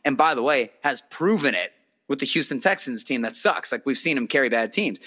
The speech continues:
And even then, they won four freaking games last year. So how much can you do? But I can't see them taking another guy with sexual assault charges, you know? Um, but so that being said,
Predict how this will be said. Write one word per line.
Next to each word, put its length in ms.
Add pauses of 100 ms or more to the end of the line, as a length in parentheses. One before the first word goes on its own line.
And 100
even 160
then, 220
they 100
won 140
four 260
freaking 320
games 320
last 260
year. 100
So 160
how 80
much 180
can 60
you 140
do? 20
But 280 (720)
I 80
can't 260
see 140
them 160
taking 300
another 480
guy 220
with 100
sexual 380
assault 360 (240)
charges, 680
you 100
know? 240 (120)
Um, 460 (800)
but 300
so 180
that 240
being 160
said, 480